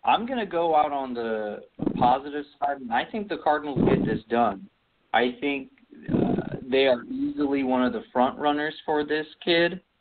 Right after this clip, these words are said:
Apparently, he's the real deal. And I was, you know, I was reading an article, I think it was by Buster Olney,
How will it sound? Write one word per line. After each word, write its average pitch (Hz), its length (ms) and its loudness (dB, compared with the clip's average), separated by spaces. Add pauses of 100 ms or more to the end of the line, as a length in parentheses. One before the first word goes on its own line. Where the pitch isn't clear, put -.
(400)
Apparently, 139 560 0
he's 139 280 -2
the 127 80 0
real 127 320 0
deal. 131 760 0 (260)
And 123 640 2
I 120 160 6
was, 120 240 -4
you 135 80 -10
know, 123 80 2
I 117 80 4
was 117 160 -2
reading 151 240 -2
an 135 100 -2
article, 135 720 0 (540)
I 107 100 0
think 156 240 -4
it 156 60 0
was 117 320 0
by 107 360 4
Buster 123 440 -2
Olney, 120 580 -4